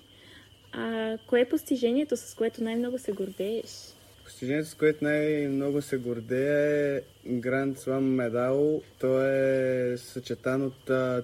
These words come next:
Speaker 2: три завършени ултрамаратона се събират. Три медала и става една голяма звезда като цяло. Частите се сглабят. И това е от, а, Трявна ултра,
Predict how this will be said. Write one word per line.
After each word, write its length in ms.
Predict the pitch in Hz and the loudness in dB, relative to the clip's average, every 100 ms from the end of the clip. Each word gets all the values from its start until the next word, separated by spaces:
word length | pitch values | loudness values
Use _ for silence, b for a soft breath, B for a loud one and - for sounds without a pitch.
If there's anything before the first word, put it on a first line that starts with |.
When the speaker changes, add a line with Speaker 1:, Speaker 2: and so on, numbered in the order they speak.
| - - | -4 -2
Speaker 2:
три 140 | 147 | 0
завършени 380 | 143 151 151 147 | 2 0 2 0
ултрамаратона 720 | 143 135 131 123 127 131 127 | 0 0 0 -2 -2 -2 -2
се 600 | - 127 120 117 117 113 | -2 0 2 2 0 -2
събират. 500 | - 113 117 120 117 - - | -4 -8 -4 -2 -4 -8 -6
Три 120 | 135 | -2
медала 640 | 139 123 123 135 143 143 135 - | -2 0 0 0 2 0 -2 -8
и 100 | 131 | -8
става 500 | - 143 139 139 - - | 0 2 4 2 -4 -6
една 260 | 123 131 131 | -2 0 0
голяма 380 | 131 131 135 127 | 0 0 0 0
звезда 380 | 120 117 123 | -2 -2 -2
като 260 | 120 120 107 | -4 -6 -10
цяло. 1080 | - 101 101 117 131 135 139 139 139 135 131 | -6 -2 0 0 0 0 -2 -2 -4 -4 -4
Частите 360 | - 135 - 143 | -2 -2 -2 -4
се 140 | - | -2
сглабят. 520 | 127 123 131 120 113 117 - | -4 0 2 2 0 -4 -8
И 100 | 131 | -6
това 280 | 131 135 | -2 0
е 40 | 135 | 0
от, 320 | 135 135 - | -2 -4 -4
а, 640 | 127 123 123 123 120 120 117 - | -2 0 -2 -2 -4 -6 -12 -8
Трявна 420 | - 131 131 127 120 | 0 2 2 2 0
ултра, 720 | 123 120 - 151 180 196 | -2 -4 0 2 4 2